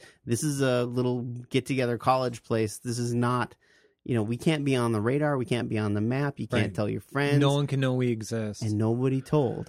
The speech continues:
Speaker 1: I mean,
Speaker 2: Yeah.
Speaker 1: it's interesting because you always think of conspiracy theory and people, f-, you know, you can't have ten thousand people keeping a secret, but Bletchley Park was a very successful
Speaker 2: Yeah.
Speaker 1: secret. This was a war effort, and these
Speaker 2: You, in
Speaker 1: people were
Speaker 2: fact, can
Speaker 1: not
Speaker 2: keep
Speaker 1: gonna
Speaker 2: a
Speaker 1: screw up
Speaker 2: secret.
Speaker 1: the war effort, and you can have a lot of good people keep a
Speaker 2: Well,
Speaker 1: good secret.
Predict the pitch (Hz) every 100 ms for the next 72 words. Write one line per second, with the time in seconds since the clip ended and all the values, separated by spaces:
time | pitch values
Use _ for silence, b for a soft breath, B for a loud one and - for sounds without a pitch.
0 | 156 135 131 110 110 101 - 156 - -
1 | 226 190 - 156 127 - 127 131 131 135
2 | 170 156 - 151 123 - 120 - 151 147
3 | 123 120 - 127 127 123 120 - 110 -
4 | 123 107 - - - 127 110 104 b b
5 | b b b _ _ _ _ _ _ 170
6 | 226 185 131 - 160 143 151 147 131 117
7 | 143 127 131 117 117 117 - 143 123 98
8 | - 135 117 - - 131 151 185 170 175
9 | 185 120 113 104 107 117 120 127 117 131
10 | - 131 - 151 156 - 120 113 120 131
11 | 113 110 127 165 143 123 - 113 110 127
12 | 135 180 240 127 262 120 131 143 151 160
13 | 139 - 117 160 107 131 131 151 127 117
14 | 120 117 135 143 - 165 139 123 117 113
15 | 117 113 117 - 127 120 - 117 117 269
16 | 269 120 -